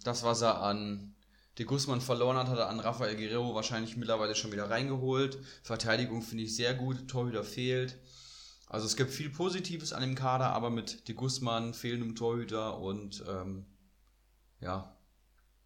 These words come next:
Adam Jan zum Beispiel auch, ähm, ein bisschen was anzukreiden.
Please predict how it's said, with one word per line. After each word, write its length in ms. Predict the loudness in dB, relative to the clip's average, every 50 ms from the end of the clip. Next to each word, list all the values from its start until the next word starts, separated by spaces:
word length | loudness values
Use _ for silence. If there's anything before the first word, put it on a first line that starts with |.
| _ _ _ _ _ _
Adam 320 | -8 -6 -2 0 0 0 2
Jan 220 | 2 0 0 0
zum 160 | -2 -2 0
Beispiel 380 | 0 0 0 0 -2 -4 -2 -2
auch, 260 | 0 -2 -2 -2 -4 -4 -4
ähm, 300 | -4 -2 -2 -4 -4 -4 -6
ein 100 | -6 -6
bisschen 200 | -4 -2 0 2
was 140 | 2 2 2
anzukreiden. 640 | 0 -2 -2 -4 -6 -4 0 2 4 4 4 2